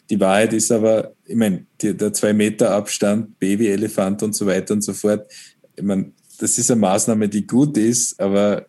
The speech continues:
es gibt natürlich Fälle, wo man viel Abstand hat und sich trotzdem infiziert. Wie gesagt, das ist auch wieder nur eine Frage einer Risikoreduktion, ne?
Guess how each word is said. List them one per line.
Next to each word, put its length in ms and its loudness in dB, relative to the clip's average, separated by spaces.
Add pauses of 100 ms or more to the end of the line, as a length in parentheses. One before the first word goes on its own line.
(160)
es 160 -8
gibt 220 -10
natürlich 380 0
Fälle, 420 0
wo 80 0
man 300 0
viel 260 0
Abstand 480 -2
hat 260 -2
und 120 -2
sich 160 -6
trotzdem 500 0
infiziert. 760 -2 (400)
Wie 140 -2
gesagt, 320 0
das 100 -2
ist 160 2
auch 220 2
wieder 220 0
nur 160 0
eine 200 0
Frage 460 -2
einer 180 -2
Risikoreduktion, 1080 -4
ne? 160 -4